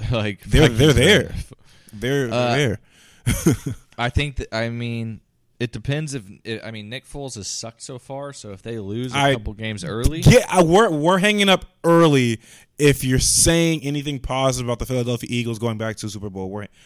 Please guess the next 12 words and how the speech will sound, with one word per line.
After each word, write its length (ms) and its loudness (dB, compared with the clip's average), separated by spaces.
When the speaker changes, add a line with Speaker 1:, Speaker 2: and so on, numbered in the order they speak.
Speaker 2:
we're, 260 -6
we're 180 -14
ending 280 -2
this 160 -4
here 220 -6
and 120 -14
now. 340 -12
Speaker 1:
No, 260 -6
I'm 160 -6
saying, 480 -10
I'm 160 -12
saying 560 -8